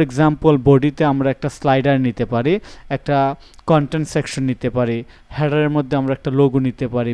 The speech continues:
মেনু নিতে পারি। এইভাবে মূলত একটা ওয়েবসাইটের ডিভ অ্যাপ্লাই করা হয় এবং এই ডিভের মাধ্যমে মূলত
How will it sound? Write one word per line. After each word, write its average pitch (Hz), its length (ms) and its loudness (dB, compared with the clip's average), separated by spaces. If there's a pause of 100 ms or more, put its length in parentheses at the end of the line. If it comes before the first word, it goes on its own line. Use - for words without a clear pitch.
মেনু 135 300 2
নিতে 117 280 -6
পারি। 156 160 -2 (640)
এইভাবে 196 360 2
মূলত 180 200 -2 (100)
একটা 226 160 -4 (220)
ওয়েবসাইটের 156 680 -2 (800)
ডিভ 156 180 4 (420)
অ্যাপ্লাই 147 420 0
করা 127 220 2
হয় 190 160 2 (120)
এবং 131 120 -2 (160)
এই 139 60 2 (100)
ডিভের 156 320 0
মাধ্যমে 151 380 0
মূলত 143 200 0